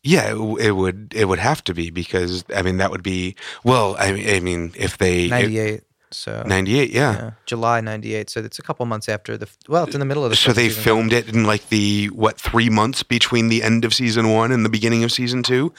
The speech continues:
Speaker 2: I guess so, I
Speaker 1: Like,
Speaker 2: know.
Speaker 1: yeah, I mean, they were, you know, trying to ride that thing
Speaker 2: And that
Speaker 1: and
Speaker 2: had some,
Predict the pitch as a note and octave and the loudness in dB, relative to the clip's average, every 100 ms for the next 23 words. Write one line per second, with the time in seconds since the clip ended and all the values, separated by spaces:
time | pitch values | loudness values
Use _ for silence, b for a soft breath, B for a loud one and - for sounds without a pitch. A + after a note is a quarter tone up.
0 | G#2+ G#2 - A#2 A#2+ A2+ G2 A2 A2 - | -10 -8 -6 -6 -4 0 2 0 -4 -12
1 | - A#2 D3+ G#2+ G2+ G2+ G2+ G#2+ G#2 G#2 | -2 0 2 2 2 2 4 4 2 2
2 | G#2 F#2 - F#2+ F#2 G2+ F#2 G2+ C#3 G2 | 0 0 -2 -2 -2 0 2 2 0 0
3 | F#2 - G#2 G#2+ B2+ C4+ C#4+ G#3 - D3 | -2 -2 -2 -2 -2 0 0 0 -2 -6
4 | C3 | -6